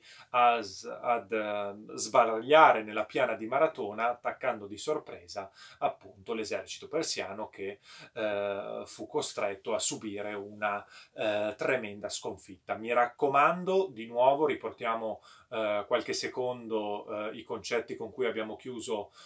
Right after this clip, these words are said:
eh, il ragionamento, mm, poco fa. Importanza della simbologia della vittoria di una città,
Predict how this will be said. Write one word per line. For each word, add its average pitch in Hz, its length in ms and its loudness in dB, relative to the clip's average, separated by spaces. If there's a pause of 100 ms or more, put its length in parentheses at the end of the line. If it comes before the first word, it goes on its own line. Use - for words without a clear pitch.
(140)
eh, 107 420 0
il 113 140 -4
ragionamento, 107 1400 -2
mm, 139 80 -18 (480)
poco 131 260 2
fa. 226 440 6
Importanza 156 880 4
della 151 300 4
simbologia 151 1040 4
della 107 260 0
vittoria 160 640 4
di 117 120 -8
una 117 220 -6
città, - 720 0